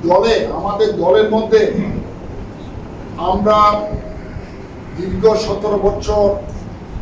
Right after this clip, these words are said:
আন্দোলন সংগ্রাম করেছি। আমাদের নামে অসংখ্য আমাদের মামলা। আমি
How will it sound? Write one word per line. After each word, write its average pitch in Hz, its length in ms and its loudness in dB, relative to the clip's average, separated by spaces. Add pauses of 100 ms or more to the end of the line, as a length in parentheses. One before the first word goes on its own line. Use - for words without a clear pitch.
(140)
আন্দোলন 190 640 6
সংগ্রাম 185 520 2 (100)
করেছি। 175 340 -2 (1200)
আমাদের 220 440 2
নামে 208 260 2
অসংখ্য 233 1200 2 (300)
আমাদের 180 360 0
মামলা। 156 440 0 (1500)
আমি 226 340 4